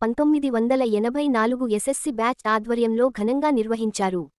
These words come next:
ఈ కార్యక్రమంలో ముఖ్య అతిథిగా టీజీఐసీ చైర్పర్సన్ నిర్మల జగ్గారెడ్డి పూలమాల వేసి నివాళులర్పించారు. అనంతరం నిర్మల జగ్గారెడ్డి మాట్లాడుతూ భారతదేశ సంస్కృతిని ప్రపంచ దేశాలకు చాటి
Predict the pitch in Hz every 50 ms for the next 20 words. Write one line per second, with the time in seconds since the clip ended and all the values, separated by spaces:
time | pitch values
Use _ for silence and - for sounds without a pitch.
0 | _ _ _ _ _ _ _ _ _ _ - 277 277 - - 254 247 262 320 349
1 | - 330 320 302 285 277 277 285 269 226 220 - - 294 302 302 - 285 269 269
2 | 247 254 254 269 - 247 247 254 - 302 302 285 277 - - 285 269 - 247 226
3 | 254 285 - - 247 233 - 269 269 254 233 220 214 233 254 262 262 254 - 202
4 | 196 202 240 254 254 240 226 233 269 - 226 208 208 208 208 202 196 185 180 170
5 | 151 _ _ _ _ _ - 214 233 262 262 349 381 - 359 330 320 311 294 277
6 | 269 226 220 208 226 247 247 254 254 247 254 247 - 269 - - 233 247 277 285
7 | 277 262 254 233 220 220 214 - 285 254 214 214 233 247 269 262 240 226 - 214
8 | 208 208 - 202 190 185 180 165 143 _ _ _ - 233 240 269 311 339 - 381
9 | 370 349 339 269 240 233 247 285 302 311 302 247 - 214 208 214 262 277 277 269
10 | 247 269 262 233 214 208 214 - 240 240 240 247 247 - 269 247 214 208 208 220
11 | 262 277 277 269 262 254 247 - 254 - - 226 220 233 - - - 269 262 -
12 | 247 254 269 - 214 208 - 269 285 285 - 294 226 214 208 - 214 208 196 196
13 | 190 - 180 165 151 _ _ _ _ _ _ - - 277 277 320 - 403